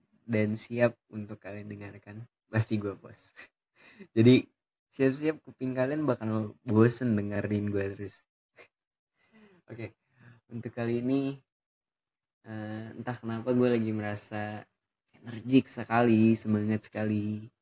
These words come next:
termotivi-, termotivasi sekali. Setelah semalam, eh, akhirnya, akhirnya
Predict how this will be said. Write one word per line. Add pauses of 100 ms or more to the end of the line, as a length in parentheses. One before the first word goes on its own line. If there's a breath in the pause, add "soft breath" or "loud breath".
(1160)
termotivi-, (320)
termotivasi
sekali. (1400)
Setelah
semalam, (380)
eh, (160)
akhirnya, (1040 soft breath)
akhirnya